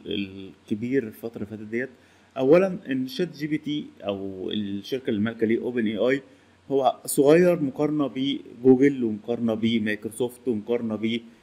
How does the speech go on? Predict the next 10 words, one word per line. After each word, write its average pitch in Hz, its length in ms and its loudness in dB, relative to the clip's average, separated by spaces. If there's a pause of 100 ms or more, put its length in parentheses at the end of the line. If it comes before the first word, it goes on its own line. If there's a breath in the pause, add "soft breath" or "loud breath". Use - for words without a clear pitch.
(160 loud breath)
بالفيسبوك، 110 540 2 (220)
فسهل 139 1040 -2
إن 120 180 2
هو 135 380 0 (460 soft breath)
ي-، 127 560 4
يعني 113 600 6
يحاول 123 600 6
يتغير، 117 1120 4 (480 soft breath)
إنما 143 440 2
التانيين 143 800 2